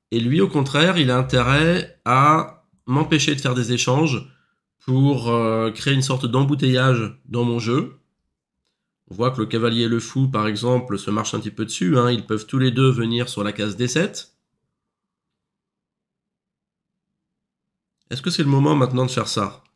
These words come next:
Cavalier C six, il y a D cinq.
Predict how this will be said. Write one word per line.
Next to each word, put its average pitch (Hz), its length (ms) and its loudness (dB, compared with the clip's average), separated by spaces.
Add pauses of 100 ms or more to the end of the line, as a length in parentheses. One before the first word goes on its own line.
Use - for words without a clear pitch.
(160)
Cavalier 123 360 0
C 123 160 -2
six, 151 920 -2 (840)
il 107 80 -4
y 107 40 0
a 104 60 -2
D 120 140 0
cinq. 131 520 -2